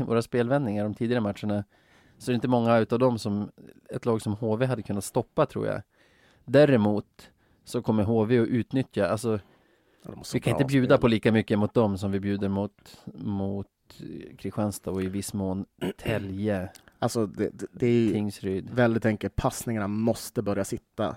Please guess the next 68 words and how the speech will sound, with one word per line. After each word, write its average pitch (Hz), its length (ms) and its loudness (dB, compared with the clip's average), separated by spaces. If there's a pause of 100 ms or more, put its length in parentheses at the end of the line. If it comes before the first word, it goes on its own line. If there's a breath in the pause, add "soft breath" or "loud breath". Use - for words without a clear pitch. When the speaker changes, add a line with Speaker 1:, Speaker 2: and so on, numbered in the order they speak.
(140)
Speaker 2:
Eller 110 240 -2
om 135 160 2
det 147 60 6
är 151 40 8
någon 151 300 6
match 110 280 0
de 110 100 -6
ska 101 160 -8
sitta - 300 -2
ordentligt, 110 460 0
så - 80 -4
är 78 60 -2
det 98 60 -2
den 101 80 -2
här 101 160 0
matchen. - 400 -8 (760 loud breath)
Speaker 1:
Ja, 160 320 6
och 131 120 2
det 170 80 2
får 202 120 0
inte 180 180 0
bli 208 200 -2
så - 120 -2
här 139 200 2
att 120 180 0
helt 143 140 0
plötsligt 135 220 -2
har 131 80 0
vi 135 60 2
räknat 127 240 2
lite 120 160 -4
fel 113 360 0
och 113 100 0
så 117 120 -4
står 117 200 0
någon 117 240 2
i 110 40 0
slottet. - 640 -4 (140)
För - 140 -4
då, 117 420 2 (520 soft breath)
då 123 100 -4
kommer 123 200 2
passningen 117 320 0
sitta 113 180 -2
på 117 80 0
bladet 113 460 2
istället 101 300 -2
för 98 200 0
på 101 160 -2
backhand 104 460 -2
eller 95 100 -8
på - 100 -10
skridskon, - 420 -6
Speaker 2:
Mm. 107 80 -2
Speaker 1:
som 90 100 -6
det 98 60 -6
kanske 101 220 -4
har 95 40 -2
gjort 95 160 -6
mot 104 120 -8
många 104 200 0
andra 98 140 -2
motståndare, 98 640 -4
och, - 240 -4
och - 200 -4
sen 104 160 -2
ringer 104 300 -4
det. - 140 -10